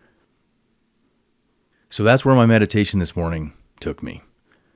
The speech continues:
I might have, quote, failed at meditating in terms of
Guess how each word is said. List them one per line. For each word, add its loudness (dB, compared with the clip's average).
I 0
might 6
have, 2
quote, 2
failed 2
at -4
meditating -4
in -4
terms 0
of -2